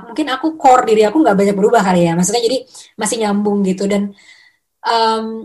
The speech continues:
kalau memang kita bener-bener sayang banget teman-teman sama si temen ini gitu kan, yang bener-bener kita mungkin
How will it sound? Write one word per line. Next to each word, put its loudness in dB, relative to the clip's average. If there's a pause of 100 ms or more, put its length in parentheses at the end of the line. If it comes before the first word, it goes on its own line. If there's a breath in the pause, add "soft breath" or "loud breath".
(200)
kalau 0
memang -2
kita -6
bener-bener -4
sayang -6
banget 0
teman-teman -14
sama -10
si -8
temen -8
ini -6
gitu -2
kan, -6
yang -2
bener-bener -2
kita -6
mungkin -8